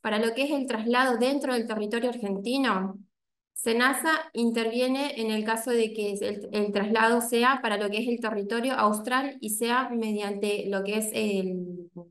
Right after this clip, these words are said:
vía terrestre. Para eso, eh, también tiene esta disposición, eh, de los requisitos en la página de senasa. Tienen que concurrir con el veterinario matriculado para consultar cuáles son los requisitos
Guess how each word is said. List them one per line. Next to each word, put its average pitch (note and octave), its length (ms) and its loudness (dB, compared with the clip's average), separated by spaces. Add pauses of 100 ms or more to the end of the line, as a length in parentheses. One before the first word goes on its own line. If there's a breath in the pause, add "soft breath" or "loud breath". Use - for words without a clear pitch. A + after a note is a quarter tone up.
(100)
vía G#3+ 240 2
terrestre. F#3 580 -2 (840)
Para B3+ 300 6
eso, D4+ 580 2
eh, G3 300 -2
también G#3+ 480 2
tiene A3 280 2
esta G#3+ 220 -4
disposición, G#3+ 840 0
eh, F#3 400 -4
de F3+ 260 -2
los G3 160 -2
requisitos A3 420 -2
en A#3 60 2
la G#3 140 0
página A3+ 300 0
de A#3 60 -2
senasa. C#4 600 0 (540)
Tienen A#3+ 180 6
que A3+ 160 4
concurrir A3+ 520 2
con A3+ 140 0
el G#3+ 80 0
veterinario A3 880 0
matriculado A3 680 -2
para G3+ 260 -4
consultar G#3 440 -4
cuáles A3 220 0
son A3 120 -2
los G#3+ 120 -2
requisitos C4 580 -2